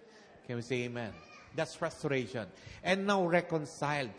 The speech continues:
Yung pag-ibig ng Diyos, dahil sa Pasko, ibinalik niya yung kanyang, ah, pag-ibig. Nireconcile niya tayo. Ibinalik niya tayo sa kanyang sarili.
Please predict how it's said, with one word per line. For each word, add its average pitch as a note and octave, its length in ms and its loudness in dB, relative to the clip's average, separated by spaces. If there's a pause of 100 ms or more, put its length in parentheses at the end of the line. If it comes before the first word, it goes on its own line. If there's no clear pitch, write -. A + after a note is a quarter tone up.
(180)
Yung G3+ 240 0
pag-ibig A3 800 0
ng G#3 320 -2
Diyos, F#3+ 340 2 (480)
dahil A3 640 -2
sa F#3+ 180 -6
Pasko, - 600 -4 (240)
ibinalik G3 720 0
niya G#3+ 240 2
yung F#3+ 320 -6
kanyang, F#3 640 -4 (1120)
ah, F3 240 2
pag-ibig. F3 640 2 (1300)
Nireconcile G#3 800 4
niya F#3 80 -2
tayo. D#3 340 0 (540)
Ibinalik F3+ 640 6
niya A#3+ 160 2
tayo G#3 320 6
sa G3+ 240 2
kanyang F#3 560 2
sarili. C#3+ 720 2